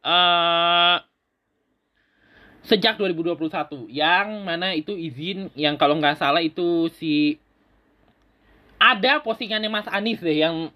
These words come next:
tentang, eh, penyerahan I M B itu. Namun, eh, si izin tersebut ini katanya tidak dibarengi dengan legalitas kepemilikan lahan, mengingat permukiman tersebut berada di kawasan berbahaya. Eh,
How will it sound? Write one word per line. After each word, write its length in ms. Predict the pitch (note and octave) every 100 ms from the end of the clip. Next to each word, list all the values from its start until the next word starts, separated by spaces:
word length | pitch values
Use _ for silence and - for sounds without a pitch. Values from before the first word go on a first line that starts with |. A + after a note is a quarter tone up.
| D#3
tentang, 720 | E3+ E3 E3+ E3 E3 E3 E3 -
eh, 200 | D#3 D#3+ D#3
penyerahan 400 | F#3 F3+ F#3 F#3
I 160 | F#3
M 80 | F3
B 140 | F3 E3
itu. 300 | D#3+ A2+ - _ _ _ - _ -
Namun, 560 | A#3 D4+ A3+ G#3+ A#3
eh, 400 | D#3 E3+ E3+ E3
si 80 | A3 F#3+ F#3+
izin 320 | F3+ F3+ F#3
tersebut 320 | F3+ F#3 E3
ini 160 | F3+ G#3+
katanya 400 | G3 F3+ E3+ -
tidak 160 | E3+
dibarengi 480 | D#3+ D3+ D#3 D#3 G3
dengan 160 | E3+ D#3
legalitas 480 | C#3+ C#3+ C#3+ F3
kepemilikan 480 | - D#3+ D3 D3 C3+
lahan, 320 | B2+ C3 D3
mengingat 400 | C3+ C3 C#3 E3 _ _ -
permukiman 400 | A3 G#3 G3 F#3
tersebut 640 | F3+ D#3+ C#3+ A3+ E3+ F#3 _ _ -
berada 320 | C#3 C#3+ D#3+
di 80 | D#3
kawasan 400 | A2+ B2 D#3+ D#3+
berbahaya. 640 | D#3 C3+ D#3 D#3+ B2 F#2 _ _ _ _ _ _ _ _ _ _
Eh, 840 | - E2 D2+ D2 D2+ D2 D2+ D2